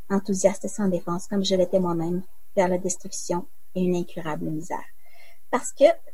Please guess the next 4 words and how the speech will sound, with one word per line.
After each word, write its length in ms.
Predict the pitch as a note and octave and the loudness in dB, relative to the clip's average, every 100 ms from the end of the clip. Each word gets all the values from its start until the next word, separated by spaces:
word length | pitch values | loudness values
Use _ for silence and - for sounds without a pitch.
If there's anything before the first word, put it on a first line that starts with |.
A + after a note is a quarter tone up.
| - | -4
Frankenstein 800 | F4 G#4+ C4+ A3+ A3+ A3 B3 A#3 - - - - - - - | -4 0 2 2 2 2 2 0 -2 -6 -8 -8 -8 -8 -4
va 360 | G#3+ C4+ D#4+ E4 - - - | 8 12 12 8 0 -8 -8
se 160 | - | -2
consacrer 720 | G#3+ B3 B3 A#3+ G#3+ - C4 | 0 2 2 2 -2 -2 -2